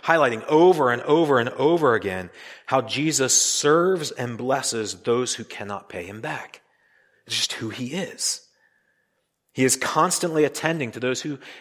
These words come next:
would just have no right or claim to him. I mean, if he is the king of the universe, wh-, what claim does a tax collector or a prostitute have upon him? And yet those are the people he goes to. The very people who are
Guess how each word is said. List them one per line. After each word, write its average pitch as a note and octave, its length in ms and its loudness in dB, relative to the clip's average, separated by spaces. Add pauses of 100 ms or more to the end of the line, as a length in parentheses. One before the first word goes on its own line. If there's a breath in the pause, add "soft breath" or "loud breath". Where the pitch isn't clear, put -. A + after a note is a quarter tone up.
(180 loud breath)
would E3+ 140 0
just F3+ 140 -2
have F#3 160 0
no F#3+ 440 4
right F3+ 400 2
or C#3+ 120 0
claim D3+ 460 -6
to D3+ 200 -6
him. E2 240 -18 (400 loud breath)
I - 40 -2
mean, E3 120 6
if D#3+ 80 0
he G3 160 2
is A3 160 4
the G3 80 4
king G3 240 -2
of E3+ 140 0
the D3+ 80 2
universe, D3+ 480 0 (280 loud breath)
wh-, - 140 -10 (380)
what G#3 160 2
claim B3 220 0
does G3+ 120 4
a C3+ 80 2
tax - 540 0
collector A#2+ 640 0
or C3+ 180 2
a - 80 -4
prostitute - 880 -2
have C#3+ 220 0
upon G#3 420 0
him? - 220 -16 (1160 soft breath)
And A2 140 -8
yet G#2 240 -10
those G2 240 -8
are G#2 40 -12
the A2 80 -12
people - 300 -14
he C3 120 -10
goes F3 320 -10
to. - 200 -18 (2000)
The D#3 140 0
very C#3+ 280 6
people D#3+ 360 -2
who C#3 100 2
are B2+ 180 6